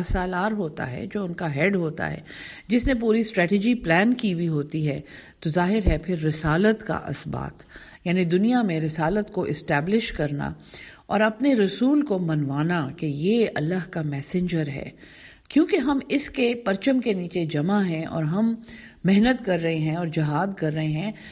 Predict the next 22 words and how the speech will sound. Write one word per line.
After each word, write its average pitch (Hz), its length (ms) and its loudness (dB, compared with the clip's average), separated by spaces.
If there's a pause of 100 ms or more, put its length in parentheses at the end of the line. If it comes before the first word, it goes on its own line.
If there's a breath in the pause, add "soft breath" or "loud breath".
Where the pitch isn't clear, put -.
(200 loud breath)
اپنے 196 400 0
مالوں 196 440 4
سے، 165 220 -2
اپنے 175 380 -4
ہاتھوں 156 480 0
سے، 180 320 -4
اپنی 170 260 -8
اولادوں 160 560 -2
سے، 170 280 -6
اپنے 170 340 -4
وقت 151 380 -6
سے، - 240 -6 (460 loud breath)
اپنے 185 280 -2
علم 269 300 6
سے، 151 240 -6 (440)
<clears throat> 285 360 8
اپنے 165 280 -2
قلم 220 400 2
سے، - 240 -6 (520 loud breath)
اپنی 196 260 2
زبانوں 175 500 4
سے - 220 -4